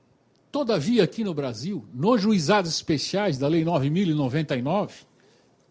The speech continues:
é uma das prestações ma-, jurisdicionais mais ágeis de todo o mundo. Os senhores advogados talvez vão estranhar o que eu estou falando isso, mas eu também os desafio. Venham conversar comigo. Tragam números, não palavras.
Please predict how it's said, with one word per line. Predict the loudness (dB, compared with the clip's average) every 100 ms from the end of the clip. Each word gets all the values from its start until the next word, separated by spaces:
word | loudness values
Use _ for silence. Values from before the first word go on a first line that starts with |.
| _
é | -2 -2
uma | 0 -2
das | 0 -2 -2
prestações | -2 -2 -2 -6 -4 -6 -4
ma-, | -6 -8 -6
jurisdicionais | 0 2 2 -2 -4 -2 0 -2 -2
mais | -2 -2 -2 -2
ágeis | 0 0 -2 -2 -4 -6
de | -8
todo | -6 -6 -6 -6
o | -6
mundo. | -6 -8 -12 -16 _ _ _ _ _ -18
Os | -12
senhores | -4 -4 -2
advogados | -2 -2 -4 -4 -6 -8
talvez | -6 -6 -6
vão | -8
estranhar | -10 -12 -10 -10 -12
o |
que | -14
eu |
estou | -16 -14
falando | -10 -8 -8 -12
isso, | -16 -20 _ _ _ -12
mas | -6
eu | -6
também | -4 -4 -2 0
os | -2 -2
desafio. | -4 -6 -8 -10 -12 -12 _ _ _ _ _ _ _ _ _ _
Venham | -10 -2 -2 -2
conversar | -6 -12 -12 -12 -12
comigo. | -12 -14 -14 -12 -2
Tragam | 0 4 6
números, | 6 4 -2 -8 -18 -20 _ _ -6
não | -4 -2
palavras. | -4 -2 -4 -4 -16 -20 -20